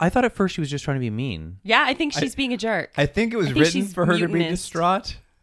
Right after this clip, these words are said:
Speaker 3: but I think you're right. I think in the end, the actress decided to play it as a jerk. <laughs>
Speaker 2: I think she's mutinist.
Speaker 3: Mutinist?
Speaker 2: Yeah.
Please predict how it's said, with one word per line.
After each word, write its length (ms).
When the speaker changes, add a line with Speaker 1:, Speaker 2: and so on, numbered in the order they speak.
Speaker 3:
but 120
I 40
think 140
you're 80
right. 160
I 60
think 180
in 100
the 140
end, 160
the 160
actress 400
decided 300
to 40
play 220
it 60
as 100
a 60
jerk. 200
<laughs> 400
Speaker 2:
I 80
think 160
she's 180
mutinist. 640
Speaker 3:
Mutinist? 520
Speaker 2:
Yeah. 280